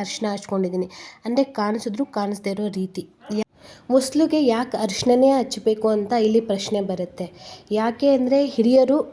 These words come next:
ಸುಮ್ಮನೆ ಅವರು ಒಂದು ರೀತಿ ಹೇಳಿರ್ತಾರೆ ಅಂದರೆ ಅದು ಸುಮ್ಮನೆ ಹೇಳಿರಲ್ಲ, ಸೈಂಟಿಫಿಕ್ ಆಗೂ ಇರುತ್ತೆ. ಅರಿಶಿನ ಹಚ್ಚೋದ್ರಿಂದ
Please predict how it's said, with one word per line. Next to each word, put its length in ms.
ಸುಮ್ಮನೆ 320
ಅವರು 240
ಒಂದು 180
ರೀತಿ 320
ಹೇಳಿರ್ತಾರೆ 560
ಅಂದರೆ 220
ಅದು 200
ಸುಮ್ಮನೆ 360
ಹೇಳಿರಲ್ಲ, 400
ಸೈಂಟಿಫಿಕ್ 580
ಆಗೂ 200
ಇರುತ್ತೆ. 320
ಅರಿಶಿನ 400
ಹಚ್ಚೋದ್ರಿಂದ 640